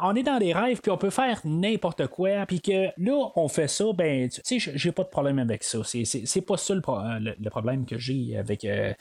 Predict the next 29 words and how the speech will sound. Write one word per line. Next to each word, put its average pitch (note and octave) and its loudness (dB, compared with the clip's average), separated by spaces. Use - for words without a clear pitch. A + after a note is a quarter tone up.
euh, A2 2
la, G#2+ 2
la C3+ 2
franchise D3 0
en, A#2 0
en, A2 -6
en A#2 0
tant C#3 0
que G#2+ 0
telle. D#3+ 0
Là, D3 2
je, C#3 0
je B2 -2
trouve E3+ -2
que C#3+ 0
des C#3 2
fois, G3+ 2
quand E3+ 0
on, C#3+ 2
on, C#3+ 2
on, A#2 2
on C#3 2
en D3 4
profite F#3+ 0
le D3 4
fait, F3+ 0
là, D#3+ 2
qu'on C3+ 2
en, B2 2